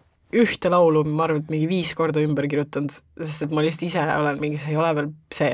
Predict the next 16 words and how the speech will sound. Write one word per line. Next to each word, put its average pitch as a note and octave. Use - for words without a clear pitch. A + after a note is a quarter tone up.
see -
ei D#3+
ole G3+
veel F3
piisavalt F3
hea. D#3+
Ja D#3
siis D#3
eile E3
tekkiski D#3
lihtsalt -
mingi D#3
full F3+
meltdown D#3+
ja, D3
ja A3+